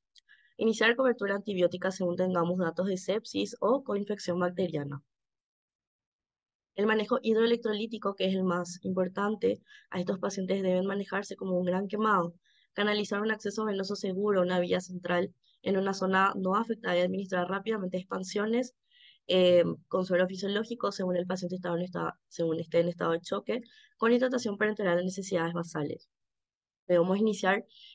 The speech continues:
la hidratación de tipo Parkland, que es cuatro miligramos por kilo peso de peso, por kilogramo de peso, por superficie corporal quemada, más necesidades basales del paciente.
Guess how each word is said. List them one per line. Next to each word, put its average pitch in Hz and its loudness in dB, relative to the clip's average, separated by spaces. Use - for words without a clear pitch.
la 190 2
hidratación 190 4
de 175 2
tipo 175 -6
Parkland, 208 0
que 175 0
es 165 0
cuatro 175 0
miligramos 170 0
por 165 0
kilo 170 -2
peso 160 0
de 175 2
peso, 185 -2
por 185 2
kilogramo 175 4
de 165 -2
peso, 208 -4
por 175 4
superficie 175 -4
corporal 180 0
quemada, 202 -2
más 214 0
necesidades 202 0
basales 175 0
del 180 2
paciente. 160 -6